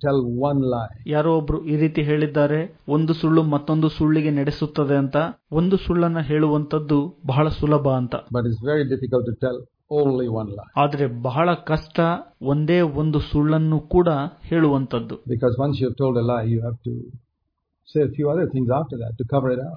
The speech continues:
Speaker 2: ಯಾಕಂದ್ರೆ ನೀವು ಒಂದು ಸುಳ್ಳು ಹೇಳಿದ ನಂತರ ಅದನ್ನ ಮುಚ್ಚಿಡಲು ಮತ್ತು ಇತರೆ ಸುಳ್ಳುಗಳನ್ನ ಹೇಳಬೇಕಾಗುತ್ತದಾಗ.
Speaker 1: So very easily the conscience gets spoilt in us.
Speaker 2: ಬಹಳ ಸುಲಭವಾಗಿ ನಮ್ಮಲ್ಲಿರುವಂತ ಮನಸ್ಸಾಕ್ಷಿಯು ಹಾಳಾಗಿ ಬಿಡುತ್ತದೆ.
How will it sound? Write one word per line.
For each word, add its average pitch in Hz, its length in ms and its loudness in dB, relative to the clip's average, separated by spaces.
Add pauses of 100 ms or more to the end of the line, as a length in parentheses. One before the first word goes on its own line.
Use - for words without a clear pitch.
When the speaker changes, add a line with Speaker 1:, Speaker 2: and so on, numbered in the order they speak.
Speaker 2:
ಯಾಕಂದ್ರೆ 147 480 2 (340)
ನೀವು 151 280 4 (140)
ಒಂದು 185 240 2
ಸುಳ್ಳು 185 340 2
ಹೇಳಿದ 160 400 2 (100)
ನಂತರ 151 300 0 (420)
ಅದನ್ನ 147 300 2 (120)
ಮುಚ್ಚಿಡಲು 170 560 2 (280)
ಮತ್ತು - 400 2
ಇತರೆ 180 340 -2
ಸುಳ್ಳುಗಳನ್ನ 170 640 0 (300)
ಹೇಳಬೇಕಾಗುತ್ತದಾಗ. 143 1120 0 (180)
Speaker 1:
So 170 120 -8
very 208 280 2
easily 165 400 0
the 139 120 0
conscience 175 440 -2
gets 156 200 -4
spoilt 175 380 -2
in 131 120 -6 (100)
us. 117 100 -20 (420)
Speaker 2:
ಬಹಳ 139 260 2 (200)
ಸುಲಭವಾಗಿ 165 680 2 (260)
ನಮ್ಮಲ್ಲಿರುವಂತ 151 600 2 (160)
ಮನಸ್ಸಾಕ್ಷಿಯು 151 760 2 (140)
ಹಾಳಾಗಿ 202 440 2
ಬಿಡುತ್ತದೆ. 131 460 -4